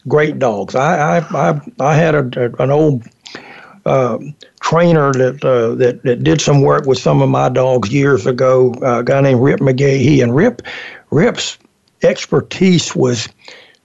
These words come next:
was taking puppies and getting them prepared to go to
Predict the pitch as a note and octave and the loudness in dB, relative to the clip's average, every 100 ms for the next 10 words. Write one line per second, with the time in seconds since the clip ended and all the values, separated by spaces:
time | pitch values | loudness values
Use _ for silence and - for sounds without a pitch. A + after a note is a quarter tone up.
0 | _ _ B1+ - - F3+ - C3 - D#3+ | _ _ -2 -2 0 0 2 -2 -2 -2
1 | E3+ G#3+ B3+ - - _ _ - C#3+ B2+ | -2 -4 -6 -10 -16 _ _ -4 0 2
2 | A#2 C3+ C#3 E3 E3 D3+ D3+ D3 - C3 | 0 -2 0 2 4 4 4 2 -2 -4
3 | - D3+ D3 B2 A#2 - B2+ A2+ C3 B2+ | -2 0 2 2 0 -4 -2 2 2 2
4 | B2 C3 B2 | 2 2 2